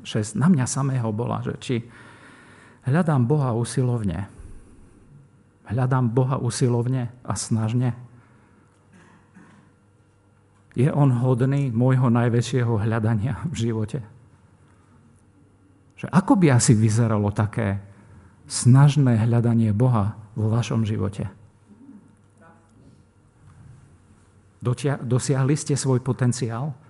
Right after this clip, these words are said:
snažného hľadania? Že už si poviete tu, tak ja to robím na sto percent.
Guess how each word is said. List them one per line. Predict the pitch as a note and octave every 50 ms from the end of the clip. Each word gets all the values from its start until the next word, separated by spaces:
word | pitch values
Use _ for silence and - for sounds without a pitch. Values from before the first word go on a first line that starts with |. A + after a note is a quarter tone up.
| _ _ -
snažného | - - C3 C3 C3 B2 C3 B2 B2+ B2 A#2
hľadania? | A#2+ A#2 A#2+ A#2 A2+ A2+ A2 A2 A2 C#3 C#3 - - - - - - - - - - - - - - - _ _ _ _ _ _ _ _ _ _ _ _ _ _ _ _ _ _ _ _ _ _ _ _ _ _ _ _ _ _ _ _ _ _ _ _ _ _ _ -
Že | - G#2+ A2+ A2+ A2+
už | A2+ - - - - - - _ _ - _ _ -
si | - - A#2+
poviete | G#2 - B2+ B2 B2 B2 A#2+ A2+ - C3 A2
tu, | - C3 A#2 A#2 A2 G2+ - - - - - - - - _ _ _ _ _ _ _ _ _ _ _ _ _ _ - - - _ _ - _ - -
tak | G#2 A2 A#2+
ja | C3 C#3+
to | - D#3 C#3+
robím | D3 C3+ B2+ C3+ B2+ B2+
na | B2 A#2+
sto | - - - B2 G2+
percent. | B2+ A#2+ G2+ G#2 - - G2+ G#2 -